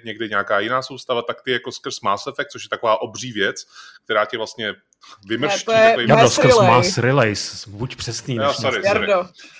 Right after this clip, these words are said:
Speaker 1: Sorry, eh, tak skrz, eh, Mass Relay, který umožní Mass Effect,
Speaker 3: Ano,
Speaker 1: tak, tak,
Speaker 3: přesně.
Speaker 1: eh, tak, eh,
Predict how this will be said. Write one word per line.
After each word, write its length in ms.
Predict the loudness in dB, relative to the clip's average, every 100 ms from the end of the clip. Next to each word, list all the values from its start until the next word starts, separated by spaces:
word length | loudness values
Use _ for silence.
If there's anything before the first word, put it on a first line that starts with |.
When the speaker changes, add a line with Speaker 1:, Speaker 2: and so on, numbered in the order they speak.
| -20 -20 -20
Speaker 1:
Sorry, 340 | -6 0 0 0 -2
eh, 200 | 0 0
tak 200 | -2 -4
skrz, 340 | -8 -8 -4
eh, 40 | -4 -2 -4 -6 -12 -14 -20 -18 -4
Mass 260 | -4 -2
Relay, 240 | -2 -2 -2
který 260 | -4 -4
umožní 380 | -4 -6 -6 -2
Mass 240 | 0 0
Effect, 520 | -2 0 0 0 -8 -18 -18 -18 -14 -6
Speaker 3:
Ano, 220 | -2 0 -2
Speaker 1:
tak, 220 | -6 -8 0
tak, 180 | 0 2
Speaker 3:
přesně. 180 | 0 0 0 -2
Speaker 1:
eh, 40 | -4
tak, 240 | -4
eh, 60 | -2